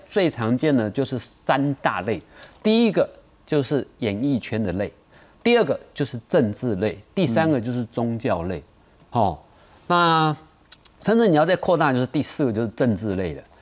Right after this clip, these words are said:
Speaker 1: 那团体迷失呢，它有几个基本的基础，我特别在写在这上面。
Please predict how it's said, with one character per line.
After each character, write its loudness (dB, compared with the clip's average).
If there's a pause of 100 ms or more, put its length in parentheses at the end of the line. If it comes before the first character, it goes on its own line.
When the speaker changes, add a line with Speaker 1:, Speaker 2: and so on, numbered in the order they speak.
(340)
Speaker 1:
那 0
团 0
体 4
迷 4
失 -2
呢， 0
它 -2 (120)
有 -2
几 -4
个 0
基 -4
本 0
的 -4
基 -2
础， -4
我 -2
特 -2
别 0
在 2
写 -8
在 -4
这 -2
上 -6
面。 -6